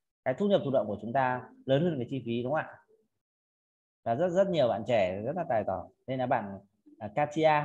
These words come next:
một, à, chiến tướng của M B J. Và, à, cảm ơn cả nhà rất là nhiều đã dành thời gian để mà theo dõi cái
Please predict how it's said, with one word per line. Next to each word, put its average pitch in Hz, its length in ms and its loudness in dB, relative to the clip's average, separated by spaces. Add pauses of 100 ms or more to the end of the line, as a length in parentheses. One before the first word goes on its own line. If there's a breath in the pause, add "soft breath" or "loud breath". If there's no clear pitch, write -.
một, 110 120 -6 (160)
à, 101 200 -6 (480)
chiến 151 240 -4
tướng 170 360 2 (100)
của 101 340 -2 (320)
M 139 120 -4
B - 20 -2
J. 147 280 4 (1400)
Và, 127 480 4 (360)
à, 113 420 -2 (180)
cảm 127 140 6
ơn 185 180 6
cả 156 100 4
nhà 117 380 2
rất 175 120 -4
là 185 80 0
nhiều 135 560 6
đã 120 120 -2
dành 143 200 2
thời 117 140 2
gian 151 300 4 (540)
để 107 120 -8
mà 104 440 -4
theo 160 140 2
dõi 156 200 4
cái 147 120 -6